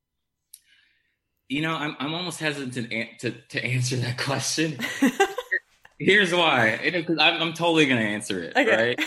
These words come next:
Speaker 1: right?
Speaker 2: <laughs>
Speaker 1: But this is interesting. Like, the first, I had two feelings immediately. Immediately,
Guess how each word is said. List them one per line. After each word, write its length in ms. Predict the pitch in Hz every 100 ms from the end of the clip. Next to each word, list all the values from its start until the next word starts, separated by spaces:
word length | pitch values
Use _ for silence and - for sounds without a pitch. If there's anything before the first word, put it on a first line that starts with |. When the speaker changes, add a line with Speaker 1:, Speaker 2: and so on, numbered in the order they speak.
| - -
Speaker 1:
right? 160 | 339 392
Speaker 2:
<laughs> 300 | 427 392 381 - - - - _ _ _ 113 110 _ _ _ - _ _ _
Speaker 1:
But 300 | 127 120 143
this 180 | 165 151
is 60 | 139
interesting. 460 | 160 139 127 113
Like, 180 | 107 107
the 100 | 110
first, 480 | - 139 143 - -
I 40 |
had 220 | 131 139
two 200 | - 170
feelings 380 | 156 147 135 113
immediately. 500 | 101 107 95 92 107
Immediately, 680 | 107 156 180 120 113 123 -